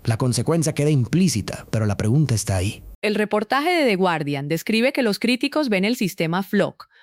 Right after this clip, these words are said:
Speaker 2: operado a menudo por asociaciones de propietarios y departamentos de policía,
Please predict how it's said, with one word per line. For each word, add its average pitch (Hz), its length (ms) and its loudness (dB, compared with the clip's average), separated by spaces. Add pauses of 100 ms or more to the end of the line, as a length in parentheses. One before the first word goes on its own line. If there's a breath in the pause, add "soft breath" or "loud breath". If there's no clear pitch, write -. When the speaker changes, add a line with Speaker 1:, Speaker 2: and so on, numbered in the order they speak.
Speaker 2:
operado 214 420 0
a 302 60 0
menudo 247 340 2
por 233 120 -2
asociaciones 190 600 -2
de 240 100 -2
propietarios 175 640 -2
y 254 60 2
departamentos 160 680 -4
de 214 80 -2
policía, 151 640 -4